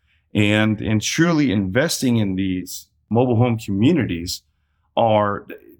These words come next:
that first piece of knowledge, which can be extended. And I would always recommend doing a bunch of research if you're a first-time investor, or partnering with somebody who's been in this, or just investing in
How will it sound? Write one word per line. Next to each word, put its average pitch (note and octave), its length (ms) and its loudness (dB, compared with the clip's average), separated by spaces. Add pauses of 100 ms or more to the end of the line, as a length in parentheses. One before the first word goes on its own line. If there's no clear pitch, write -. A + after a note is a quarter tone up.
that B2+ 280 0
first - 440 -2
piece - 220 0
of F#2+ 100 -4
knowledge, F#2+ 580 -2
which C3 220 4
can C3 360 -2
be C3+ 140 4
extended. B2 640 -4
And G2+ 240 -8
I A#2+ 180 -6
would A2 260 -8
always C3 380 2
recommend F#2+ 720 -2 (220)
doing A#2+ 260 0
a F#2+ 40 2
bunch B2+ 440 0
of B2 140 4
research A2+ 460 2
if - 160 -10
you're G#2+ 140 2
a G2 80 -10
first-time G#2+ 400 -2
investor, F#2 500 -6 (180)
or D#3 240 2
partnering A#2 640 -2
with G#2 100 -6
somebody A2 400 -4
who's G2 180 -6
been A#2+ 200 -10
in F#2+ 160 -6
this, F2 220 -6
or C3+ 220 2
just C3+ 240 -2
investing C3+ 560 -2
in A2 300 0